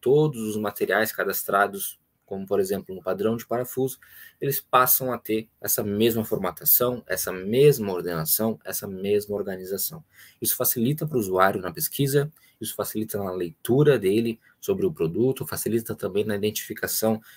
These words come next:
de quais são as informações que são realmente importantes pra aquele cadastro, pra que uma equipe de compras consiga utilizar essas informações, já que é a descrição resumida, que na maioria das vezes vai ser realmente a utilizada no processo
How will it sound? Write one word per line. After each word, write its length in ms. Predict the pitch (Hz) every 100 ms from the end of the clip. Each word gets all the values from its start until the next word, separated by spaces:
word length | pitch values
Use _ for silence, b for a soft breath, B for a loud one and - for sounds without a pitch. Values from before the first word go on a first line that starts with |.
| B
de 140 | -
quais 320 | - 131 143
são 120 | - 120
as 80 |
informações 720 | 110 - 101 98 - 107 101 -
que 120 | -
são 140 | 98
realmente 460 | 95 131 127 117 117
importantes 640 | 113 107 - 123 139 151
pra 120 | -
aquele 240 | - 98 98
cadastro, 580 | 92 90 107 123 - - B B -
pra 100 | 92
que 140 | -
uma 80 | 98
equipe 280 | 98 - 95
de 120 | 92
compras 680 | - 110 127 120 98 98 - B B
consiga 420 | - 196 - 143 135
utilizar 440 | - 110 98 101
essas 240 | - 92
informações, 580 | 95 - 110 117 - 143
já 100 | 139
que 160 | 156 139
é 160 | 135 -
a 40 |
descrição 400 | 120 127 - 117
resumida, 520 | 113 117 104 113 110 B B B -
que 100 | 113
na 80 | 104
maioria 220 | 104 101
das 180 | 101 87
vezes 380 | 92 95 - b b
vai 120 | 98 95
ser 160 | 95
realmente 420 | 92 90 87 -
a 40 | 90
utilizada 520 | - 87 87 82 85
no 100 | 85
processo 600 | - 85 82 80 -